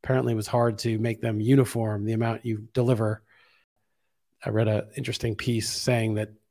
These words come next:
the window, the therapeutic window for a drug is basically the amount, you know, you have to have enough that it has efficacy, uh, but not so much that it has toxicity. And good drugs, you know, drugs that are widely used, like ivermectin, or you can even say supplements like vitamin C,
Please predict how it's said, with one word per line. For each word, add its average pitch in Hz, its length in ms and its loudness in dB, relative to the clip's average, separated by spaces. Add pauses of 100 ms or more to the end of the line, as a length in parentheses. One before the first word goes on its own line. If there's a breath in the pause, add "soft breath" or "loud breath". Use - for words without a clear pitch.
(120)
the 123 100 2
window, 120 640 6
the - 80 -14
therapeutic 143 540 8
window 123 360 8
for 113 180 -2
a 113 40 0
drug 120 440 6
is 107 100 0
basically 117 560 0 (420 soft breath)
the 123 100 2
amount, 127 320 4 (760)
you 120 60 -2
know, 110 80 -2
you 110 140 2
have 131 100 2
to 139 60 6
have 127 140 6
enough 131 320 6
that 123 100 2
it 120 60 4
has 120 200 4
efficacy, 113 600 0 (540 soft breath)
uh, 117 160 2
but 123 120 2
not 120 200 0
so 131 200 4
much 117 300 0
that 113 100 -4
it 113 80 0
has 113 160 0
toxicity. 113 760 0 (680 soft breath)
And 123 360 2
good 147 180 12
drugs, 113 480 2
you 113 60 -2
know, 110 100 -2
drugs 117 340 2
that 113 120 -2
are 107 200 -2 (360)
widely 117 360 2
used, 120 280 4
like 113 120 0
ivermectin, 120 640 4
or 113 140 2
you 110 80 0
can 113 120 -2
even 107 120 0
say 107 180 -4
supplements 113 540 -2
like 107 120 -4
vitamin 110 280 0
C, 123 320 2